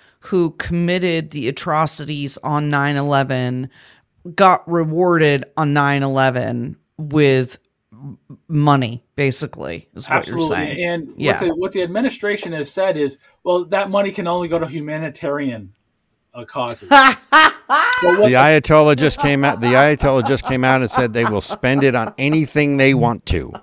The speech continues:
Speaker 2: They absolutely said that, and that, I was gonna mention that. But one of the things that they have the opportunity to do is to go to Russia and go to China and give them those billions of dollars that they need
Speaker 1: That's
Speaker 2: right
Speaker 1: right.
Speaker 2: now to help their economies and help their war effort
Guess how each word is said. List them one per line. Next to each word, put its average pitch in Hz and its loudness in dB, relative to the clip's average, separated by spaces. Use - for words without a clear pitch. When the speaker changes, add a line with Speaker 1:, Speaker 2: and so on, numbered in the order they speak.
Speaker 2:
They 147 -4
absolutely 165 -2
said 151 -4
that, 143 -6
and 135 -8
that, 143 -8
I 135 -4
was 139 -6
gonna 156 -8
mention 180 -4
that. 120 -8
But 156 0
one 185 0
of 233 -2
the 190 -2
things 185 -8
that 160 -6
they 143 -6
have 160 -4
the 147 -4
opportunity 175 -6
to 131 -6
do 113 -12
is 139 -10
to - -10
go 170 0
to 196 -2
Russia 180 -2
and 139 -4
go 143 -4
to 175 -6
China 170 -6
and 127 -10
give 147 -8
them 185 -6
those 170 -4
billions 170 -8
of 180 -12
dollars 175 -2
that 165 -10
they 170 -6
need 180 -10
Speaker 1:
That's 269 -4
Speaker 2:
right 135 -4
Speaker 1:
right. - -12
Speaker 2:
now - -16
to - -16
help 139 -8
their 156 -6
economies 160 -6
and 135 -10
help 143 -8
their 165 -8
war 175 -2
effort 117 -10